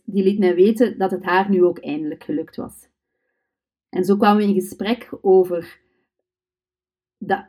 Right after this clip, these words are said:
over of tips delen, of dat je, of dat je dat nu wel of niet moet doen. En zij liet me weten dat zij net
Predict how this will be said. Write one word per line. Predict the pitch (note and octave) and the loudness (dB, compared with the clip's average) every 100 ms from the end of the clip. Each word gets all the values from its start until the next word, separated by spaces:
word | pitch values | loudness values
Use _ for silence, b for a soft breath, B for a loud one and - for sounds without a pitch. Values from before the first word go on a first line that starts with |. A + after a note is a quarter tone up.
| - | 0
over | F#3 F#3 - _ _ | 0 0 -6 _ _
of | - G3+ - - | -10 -10 -14 -8
tips | - G#3+ A3 G3+ | 2 2 4 2
delen, | A3 A3 A3 G#3 G3+ - _ _ _ _ _ _ _ _ _ | 4 4 4 0 -4 -8 _ _ _ _ _ _ _ _ _
of | - F#3 | -12 -4
dat | G3 G3+ | -2 -2
je, | F#3 | -4
of | F3+ | -2
dat | F#3 | 4
je | F#3 | 4
dat | F#3 | 4
nu | F3+ | 0
wel | E3+ G3 | 0 2
of | G3+ G3 | 0 0
niet | F3+ F3 | -2 -2
moet | D3 | -6
doen. | D3 D3 D3 _ _ _ _ _ _ _ _ _ _ _ _ _ _ _ | -6 -8 -10 _ _ _ _ _ _ _ _ _ _ _ _ _ _ _
En | A#3 F#3+ | 0 2
zij | F3+ A3+ | 4 8
liet | D4 D#4+ | 8 8
me | G#3 | 4
weten | F3 F#3 B3+ D#4+ F4 - | 6 2 2 -4 -8 -12
dat | - F3+ G3 | -8 -6 0
zij | F#3 F3+ | 2 2
net | F#3 F#3+ - | 0 -4 -18